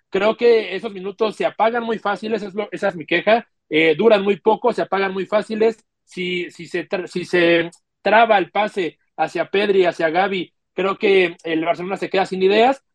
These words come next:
Luego está claro que Pedri sale, entra Sergi Roberto, es otro tipo de jugador, ralentiza mucho más la jugada, se atreve menos con el pase frontal, con el pase que, que va a romper líneas,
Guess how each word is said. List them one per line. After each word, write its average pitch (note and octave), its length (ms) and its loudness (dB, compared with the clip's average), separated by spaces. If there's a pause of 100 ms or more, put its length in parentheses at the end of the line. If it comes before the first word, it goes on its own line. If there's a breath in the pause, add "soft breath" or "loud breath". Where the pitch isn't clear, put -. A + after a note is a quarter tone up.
Luego F#3+ 240 0
está F#3+ 240 0
claro G#3 320 0
que D#3 240 -4 (260)
Pedri F#3+ 320 -2
sale, G3+ 440 0
entra F#3 200 -4
Sergi F#3 280 -6
Roberto, G3 580 -2 (260)
es F3+ 160 -4
otro A3 200 -2
tipo G#3 220 -4
de F#3+ 80 0
jugador, E3+ 540 0
ralentiza F3+ 680 -4
mucho F#3 260 -6
más G3 160 -4
la G3+ 100 0
jugada, G3+ 580 0 (180 soft breath)
se - 160 -2
atreve G#3+ 380 2
menos G#3 320 -6
con F3 160 -6
el D#3 120 -6
pase F#3 560 0 (180 soft breath)
frontal, F#3 520 2
con E3+ 160 -6
el D#3 120 -6
pase F#3 320 -4
que, D#3 240 -4
que D#3 120 -6
va F3+ 120 2
a F#3 40 0
romper F3+ 320 -6
líneas, G3+ 460 -4